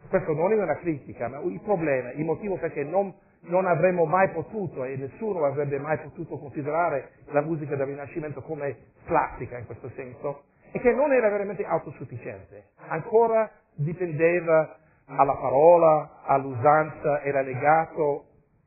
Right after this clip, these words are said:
innanzitutto al, al, alla Chiesa, ma anche, eh, ancora non, non si era del tutto sviluppato,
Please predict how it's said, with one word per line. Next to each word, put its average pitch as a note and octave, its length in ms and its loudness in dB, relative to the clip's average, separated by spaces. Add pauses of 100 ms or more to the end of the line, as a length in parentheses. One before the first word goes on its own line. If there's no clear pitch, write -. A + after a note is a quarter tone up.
(340)
innanzitutto A#2 720 -6
al, A2 400 -12 (300)
al, G2+ 340 -8
alla G#2 200 -12
Chiesa, B2+ 640 0
ma D#3+ 200 -8
anche, G3+ 560 0 (440)
eh, - 340 -12
ancora G#3+ 480 0
non, F#3+ 280 -2 (140)
non F3+ 220 -2
si F#3 140 -2
era E3+ 180 6
del D3+ 200 -4
tutto A3 300 -8
sviluppato, E3+ 840 -2